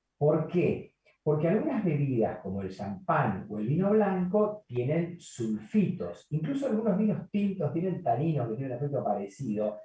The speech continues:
que es como es una sustancia vasoactiva, el de generar esta vasodilatación y facilitar que puedan aparecer crisis. Pero esto no se da en la gente que no tiene esa genética, solo se da en la gente predispuesta.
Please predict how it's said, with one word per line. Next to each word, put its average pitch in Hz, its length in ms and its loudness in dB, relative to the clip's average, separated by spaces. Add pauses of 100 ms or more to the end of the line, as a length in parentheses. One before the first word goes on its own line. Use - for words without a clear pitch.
(300)
que 214 400 2
es 190 420 -2 (540)
como 165 140 6
es 185 60 2
una 185 180 0
sustancia 175 460 2
vasoactiva, 170 1000 0
el 131 140 -2
de 135 100 -4
generar 147 320 2
esta 170 240 2
vasodilatación 151 1160 0
y 160 100 -4
facilitar 180 760 0
que 208 120 2
puedan 160 280 2
aparecer 127 520 0
crisis. 185 360 2
Pero 247 140 2
esto 339 140 2
no 302 80 -2
se 180 120 -2
da 262 320 0 (220)
en 117 160 -2
la 123 140 2
gente 147 420 0
que 117 80 -6
no 113 160 -4
tiene 113 400 -2
esa 110 280 -8
genética, 107 600 -4 (200)
solo 269 400 2
se - 180 -4
da 165 300 2
en 117 120 -2
la 104 140 -2
gente 160 540 0
predispuesta. - 680 -4